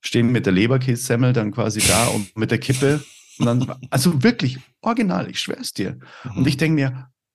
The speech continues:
Speaker 1: "Wow."
Speaker 2: Mhm.
Speaker 1: Dieser Zusammenhang wäre für mich jetzt relativ eindeutig. Und da bin ich bei Albert Einstein, ne? Das sind ja, das sind ja alles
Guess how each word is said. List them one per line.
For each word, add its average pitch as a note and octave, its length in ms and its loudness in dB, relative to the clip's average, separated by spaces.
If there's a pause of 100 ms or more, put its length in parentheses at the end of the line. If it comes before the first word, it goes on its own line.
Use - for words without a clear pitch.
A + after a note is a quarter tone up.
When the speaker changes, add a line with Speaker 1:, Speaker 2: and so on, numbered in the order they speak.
(380)
Speaker 1:
"Wow." C3+ 540 -8 (680)
Speaker 2:
Mhm. F2+ 440 -10 (200)
Speaker 1:
Dieser F#3 240 -2
Zusammenhang C#3+ 640 0
wäre C#3+ 160 2
für - 140 -6
mich C3 220 0
jetzt C3 200 -4
relativ D3 380 -2
eindeutig. B2+ 760 -2 (240)
Und A#2+ 200 -2
da C3+ 60 6
bin D3+ 180 2
ich D3 140 2
bei A#2+ 240 2
Albert C3 280 2
Einstein, - 520 -4
ne? B2 240 0
Das B2+ 220 -2
sind C3+ 200 2
ja, A2+ 280 0 (600)
das B2+ 200 4
sind F3 180 4
ja A#2+ 140 2
alles D#3+ 680 0